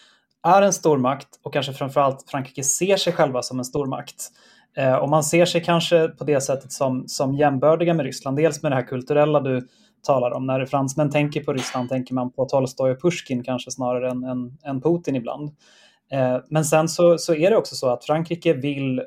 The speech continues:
stå i, eh, vill stå i centrum. Och vi, och vi kanske inte alltid förstår ändå att, men Frankrike har fortfarande en plats, eh, permanent plats i F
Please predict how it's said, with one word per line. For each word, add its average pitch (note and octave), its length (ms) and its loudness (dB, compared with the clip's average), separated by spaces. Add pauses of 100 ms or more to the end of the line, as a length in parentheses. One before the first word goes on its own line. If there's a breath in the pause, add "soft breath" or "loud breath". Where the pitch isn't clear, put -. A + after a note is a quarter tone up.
stå C3+ 640 -2 (200)
i, B2+ 400 -4 (280)
eh, B2+ 320 -4
vill D#3 140 0
stå C#3+ 140 -6
i C3+ 40 -4
centrum. E3 640 -2
Och C#3+ 160 -4
vi, D#3 120 -4
och C#3+ 40 -4
vi D3 120 0
kanske E3+ 200 2
inte F3+ 120 2
alltid D3 280 0
förstår G3 400 4
ändå C3 200 2
att, - 240 -2
men C3+ 260 -4 (280 soft breath)
Frankrike C3+ 360 -4
har D3 160 2
fortfarande E3+ 380 0
en D3 60 -6
plats, D3 400 -4
eh, C3+ 220 -2
permanent C#3+ 440 -2
plats C#3 240 -6
i C#3+ 40 -4
F C3 80 -6